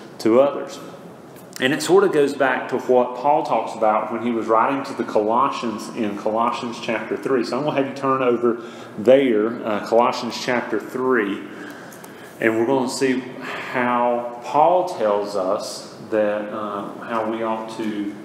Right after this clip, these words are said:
uh, sort of do what King Uzziah was doing. And so we're in Colossians three twenty-three and twenty-four. And the interesting thing, uh, is that, uh,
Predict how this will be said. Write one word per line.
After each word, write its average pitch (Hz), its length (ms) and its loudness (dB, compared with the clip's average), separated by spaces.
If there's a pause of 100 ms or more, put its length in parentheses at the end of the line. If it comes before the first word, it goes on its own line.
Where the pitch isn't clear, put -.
uh, 98 320 -10
sort 113 260 -4
of 104 140 -2
do 113 240 0
what 110 500 0 (340)
King 117 280 2
Uzziah 104 840 0 (480)
was 92 240 0
doing. 95 400 -4 (140)
And 95 120 -6
so 110 160 2
we're 107 200 0
in 101 80 -6
Colossians 113 760 0
three 139 600 2
twenty-three 107 920 -2 (180)
and 98 140 -6
twenty-four. 110 640 -4 (640)
And 120 220 -2
the 123 160 2
interesting 135 640 -2
thing, 110 600 -4 (220)
uh, 104 520 0 (120)
is 117 460 4
that, 107 320 4 (680)
uh, 98 520 -2